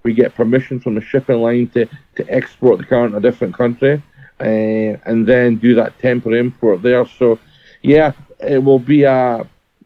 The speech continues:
a, you know what? It'll happen. It'll be a huge,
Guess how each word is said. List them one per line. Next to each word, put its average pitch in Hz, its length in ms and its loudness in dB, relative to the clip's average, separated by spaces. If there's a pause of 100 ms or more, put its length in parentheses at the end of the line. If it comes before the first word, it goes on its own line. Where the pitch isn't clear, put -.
(160)
a, - 300 -14 (1300)
you 143 100 6
know 156 120 6
what? 180 240 2 (600)
It'll 143 220 2
happen. 117 380 -4 (340)
It'll 117 360 -2
be 117 140 2
a 139 200 -4
huge, 165 360 4